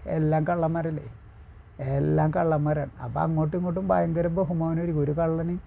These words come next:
മറ്റൊരു കള്ളനോട് ബഹുമാനം ഉണ്ടാവുമല്ലോ. ഒരു ഫീൽഡിൽ വർക്ക് ചെയ്യണ ഒരു വർഗസ്നേഹമാണത്. ആ വർഗസ്നേഹം കാണിക്കണാണ് ഇവര്. അത്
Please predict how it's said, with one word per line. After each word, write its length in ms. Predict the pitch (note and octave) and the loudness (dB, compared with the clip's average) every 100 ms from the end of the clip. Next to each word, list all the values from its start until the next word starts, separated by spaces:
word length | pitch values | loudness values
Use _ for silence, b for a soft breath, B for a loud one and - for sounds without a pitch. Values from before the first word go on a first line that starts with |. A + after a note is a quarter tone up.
| B B - - | B B -8 -6
മറ്റൊരു 260 | D3+ F3 | -2 0
കള്ളനോട് 400 | F3 F3 F3 F3 | 2 4 4 2
ബഹുമാനം 560 | F3 F3 F#3 E3 E3+ F3 | 2 0 0 -2 -2 0
ഉണ്ടാവുമല്ലോ. 580 | E3+ D#3+ D3 D3+ E3+ D3 D3 - - - - - - - | 0 2 4 4 2 0 -4 -8 -14 -14 -14 -12 -10 2
ഒരു 180 | E3+ D#3+ | 4 6
ഫീൽഡിൽ 540 | D#3+ G3+ F#3 E3 F3 E3+ | 4 2 4 4 4 6
വർക്ക് 260 | F3+ E3+ | 4 4
ചെയ്യണ 200 | F3 E3+ | 2 4
ഒരു 160 | E3+ E3+ | 4 4
വർഗസ്നേഹമാണത്. 920 | E3 D3 C#3 F3 F3 G3 G3+ F#3 C3 - - - - - - - - A#2+ | 2 2 2 2 2 0 0 0 -2 -6 -14 -14 -14 -16 -16 -14 2 8
ആ 160 | C3+ | 8
വർഗസ്നേഹം 760 | E3 F#3 D#3+ E3+ F#3 F3 G3+ C4+ - - - - - - | 10 8 8 6 6 4 4 0 -10 -14 -12 -10 -2 6
കാണിക്കണാണ് 500 | D3+ D#3+ D#3 E3+ E3+ | 8 8 6 4 4
ഇവര്. 180 | D3+ A#2+ | 4 4
അത് 500 | - - B2+ E3 | 2 2 2 0